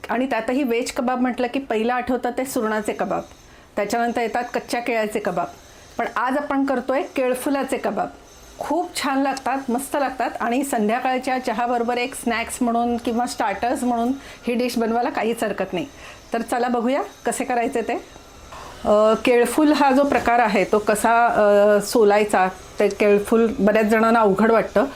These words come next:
पण मी हा, अ, व्हिडिओ already अपलोड केलेला आहे की केळफूल कसं सोलायचं ते, आणि अतिशय सोपं आहे, जराही टेन्शन घेऊ नका. त्या व्हिडिओची लिंक मी डिस्क्रिप्शनमध्ये देते, ते नक्की बघा. आणि त्याप्रमाणे केळफूल सोलून घ्या. त्याच्यानंतर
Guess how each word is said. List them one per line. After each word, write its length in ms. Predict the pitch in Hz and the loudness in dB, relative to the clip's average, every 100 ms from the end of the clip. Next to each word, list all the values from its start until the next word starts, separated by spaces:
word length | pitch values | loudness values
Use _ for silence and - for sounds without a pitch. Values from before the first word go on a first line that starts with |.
| - - - | -12 -8 0
पण 140 | 220 | 4
मी 100 | 233 | 4
हा, 320 | 226 254 247 - | 4 4 2 2
अ, 80 | 202 | 2
व्हिडिओ 580 | 208 208 214 226 254 | 4 4 4 4 4
already 300 | 220 202 220 | 4 4 4
अपलोड 340 | 262 247 226 226 | 2 2 2 2
केलेला 360 | 233 220 233 | 2 2 2
आहे 220 | 233 214 233 | 2 2 2
की 120 | 285 | 2
केळफूल 420 | 262 208 233 269 | 2 2 2 2
कसं 260 | 262 - 247 | 2 2 2
सोलायचं 480 | 233 185 185 180 | 4 4 2 2
ते, 200 | 170 160 - - - | 0 0 -6 -12 -4
आणि 160 | 214 294 | 0 2
अतिशय 640 | 247 240 - 277 277 285 | 0 -2 0 2 4 2
सोपं 300 | 277 247 247 | 2 2 4
आहे, 220 | 240 233 | 4 4
जराही 380 | 233 220 214 254 | 4 4 4 4
टेन्शन 380 | 269 240 220 240 | 4 2 4 4
घेऊ 180 | 233 226 | 4 4
नका. 300 | 214 208 240 277 - - - | 4 2 0 -2 -14 -18 -4
त्या 120 | - 254 | 0 4
व्हिडिओची 540 | 254 240 254 262 247 | 4 4 4 4 4
लिंक 200 | 240 254 262 | 4 2 4
मी 120 | 269 | 4
डिस्क्रिप्शनमध्ये 760 | 240 233 247 247 240 233 233 | 4 2 0 2 2 4 2
देते, 400 | 226 208 208 294 - - | 2 2 0 -2 -4 -4
ते 80 | 226 | 0
नक्की 320 | 226 214 - | 2 0 0
बघा. 320 | 254 214 202 311 - - - - | 2 2 2 0 -4 -20 -8 -2
आणि 160 | 214 | 0
त्याप्रमाणे 540 | 247 254 254 254 254 277 | 2 2 2 4 4 2
केळफूल 460 | 233 214 240 269 | 2 2 2 4
सोलून 440 | 277 262 214 254 285 | 4 4 4 4 4
घ्या. 220 | 220 220 - - - - | 4 0 -4 -14 -20 -4
त्याच्यानंतर 540 | 214 208 247 254 254 | -2 2 4 4 4